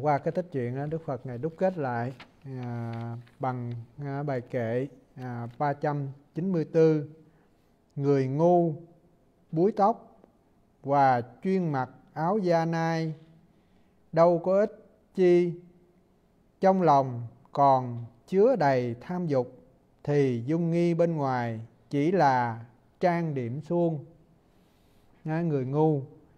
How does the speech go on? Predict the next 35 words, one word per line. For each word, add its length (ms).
à, 360
cái 100
búi 180
tóc 480
ở 100
trên 140
đầu 380
hoặc 180
chuyên 260
mặc 160
da 160
dê, 460
à, 200
da 220
dê, 420
à, 360
mặc 300
để 200
cho 100
nó 140
ấm 180
ở 40
bên 160
ngoài 300
đó, 80
hay 160
là 160
mặc 200
cho 80
nó, 100
à, 580
đâu 160
có 160
ích 200
chi. 340